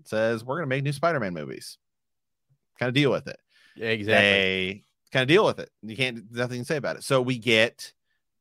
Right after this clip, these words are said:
Speaker 1: the Andrew Garfield movies, the Amazing Spider-Man. We get a
Speaker 2: He
Speaker 1: new origins.
Speaker 2: needed to hear that. He needed to hear
Speaker 1: He
Speaker 2: that.
Speaker 1: needed
Speaker 2: It was
Speaker 1: he needed to hear
Speaker 2: amazing.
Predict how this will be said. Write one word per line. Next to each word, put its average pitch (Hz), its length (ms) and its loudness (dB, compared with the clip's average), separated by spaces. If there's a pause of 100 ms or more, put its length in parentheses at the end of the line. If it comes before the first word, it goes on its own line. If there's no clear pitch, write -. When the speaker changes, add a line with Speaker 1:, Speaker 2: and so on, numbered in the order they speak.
(380)
Speaker 1:
the 107 380 -6
Andrew 110 680 -4
Garfield 110 600 -4 (220)
movies, 71 560 -18
the 104 200 -8
Amazing 110 1040 -4 (560)
Spider-Man. 85 640 0
We 101 100 0
get 98 120 0
a 98 60 4
Speaker 2:
He - 60 2
Speaker 1:
new 101 100 0
origins. 127 560 2
Speaker 2:
needed - 20 -2
to 214 60 -2
hear 240 280 -2
that. - 180 -10 (320)
He 233 340 -2
needed 170 380 -2
to 117 140 -6
hear 120 320 -2
Speaker 1:
He 135 100 4
Speaker 2:
that. 113 180 -2
Speaker 1:
needed 113 220 -4
Speaker 2:
It 120 80 2
was 113 140 -4
Speaker 1:
he 120 140 -2
needed 123 280 8
to 113 60 0
hear 95 180 -2
Speaker 2:
amazing. 80 80 -16